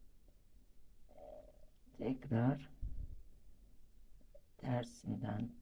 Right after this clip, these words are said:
elimi yatırıyorum. Ve kirpiğimin oluşmasını sağlıyor bu parmağımızla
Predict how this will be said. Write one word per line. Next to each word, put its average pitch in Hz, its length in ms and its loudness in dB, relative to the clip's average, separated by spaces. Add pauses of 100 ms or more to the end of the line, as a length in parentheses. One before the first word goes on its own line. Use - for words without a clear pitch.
(920)
elimi - 540 2
yatırıyorum. 143 800 2 (1600)
Ve 135 200 2
kirpiğimin - 640 4
oluşmasını - 720 4
sağlıyor 92 680 6
bu - 160 -2
parmağımızla 110 920 6